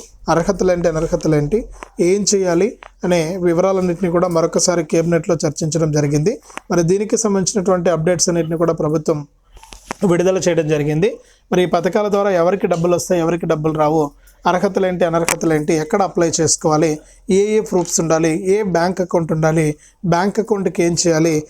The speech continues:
రేషన్ కార్డు ఉన్నటువంటి వారు ఏం చేయాలి అనే కీలక అప్‌డేట్స్ అన్నింటినీ కూడా తాజా సమాచారం అన్నమాట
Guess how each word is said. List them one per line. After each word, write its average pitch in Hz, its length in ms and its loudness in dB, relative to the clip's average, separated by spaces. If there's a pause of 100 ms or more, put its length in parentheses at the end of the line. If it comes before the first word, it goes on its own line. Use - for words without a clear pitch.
(240)
రేషన్ 190 360 2
కార్డు 190 220 0
ఉన్నటువంటి 175 420 0
వారు 165 200 2
ఏం 165 180 0
చేయాలి 165 320 2
అనే 160 140 0 (580)
కీలక 208 320 -2 (120)
అప్‌డేట్స్ 175 360 0
అన్నింటినీ 175 360 -2
కూడా 175 120 2 (220)
తాజా 185 260 2 (100)
సమాచారం 170 460 0
అన్నమాట 156 240 -2